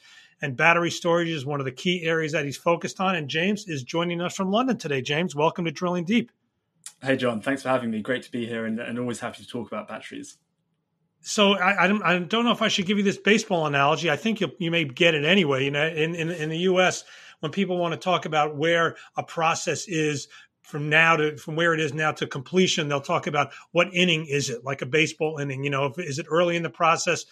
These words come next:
Speaker 1: Well, it's in the first inning. If it's near the end, it's in the eighth inning. So in battery developments, we've had some significant changes or significant develops in the past few months. Would you mind giving a baseball analogy and telling us what inning it is?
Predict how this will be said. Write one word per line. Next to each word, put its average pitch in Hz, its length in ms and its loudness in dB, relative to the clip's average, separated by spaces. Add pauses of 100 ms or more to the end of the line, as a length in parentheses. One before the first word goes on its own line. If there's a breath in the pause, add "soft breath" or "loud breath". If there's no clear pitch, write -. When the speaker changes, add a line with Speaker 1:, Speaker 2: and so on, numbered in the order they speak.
(260 soft breath)
Speaker 1:
Well, 170 140 2
it's - 120 -4
in 175 60 -6
the 156 80 -4
first 175 360 0
inning. 135 260 -2
If 135 120 -6
it's - 160 -8
near 170 160 0
the 160 180 0
end, 165 280 0 (300 loud breath)
it's - 180 -4
in 175 60 0
the 165 140 0
eighth 170 320 4
inning. 127 380 -4 (280 soft breath)
So 190 540 4 (200)
in 175 140 -2
battery 220 360 4
developments, 170 760 2
we've 147 180 -2
had 160 180 2
some 196 140 -4
significant 165 640 -4 (220)
changes 156 520 0
or 147 60 0
significant 147 560 -4
develops 147 360 0
in 160 60 -6
the 135 80 -6
past 147 280 -4
few 151 120 -4
months. 151 300 0 (480 loud breath)
Would 156 160 -2
you 160 60 0
mind 170 420 2
giving 175 220 0
a 160 40 2
baseball 170 480 2
analogy 170 440 0
and 151 100 -4
telling 165 260 -6
us 147 160 -8
what 160 200 -4
inning 170 240 -2
it 180 100 -4
is? 208 300 -4